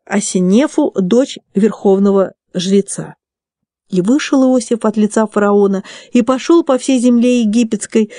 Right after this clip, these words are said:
Иосиф ревностно приступил к исполнению своих новых обязанностей. За семь лет изобилия он скопил хлеба, как песку морского,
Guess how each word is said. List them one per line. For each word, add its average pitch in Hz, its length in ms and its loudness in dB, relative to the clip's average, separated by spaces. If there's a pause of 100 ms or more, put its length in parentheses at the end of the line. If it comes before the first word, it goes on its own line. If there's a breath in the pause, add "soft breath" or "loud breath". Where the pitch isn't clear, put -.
(160 loud breath)
Иосиф 269 440 2
ревностно 277 580 0
приступил 247 640 0
к - 80 -8
исполнению 226 720 0
своих 226 500 0
новых 214 540 0
обязанностей. 175 880 -2 (320 loud breath)
За 226 240 2
семь 285 300 2
лет 320 360 0 (280 soft breath)
изобилия 233 1080 0
он 226 160 2
скопил 247 460 0
хлеба, 254 560 -2 (1700)
как 247 560 -2
песку 294 460 0
морского, 175 680 -2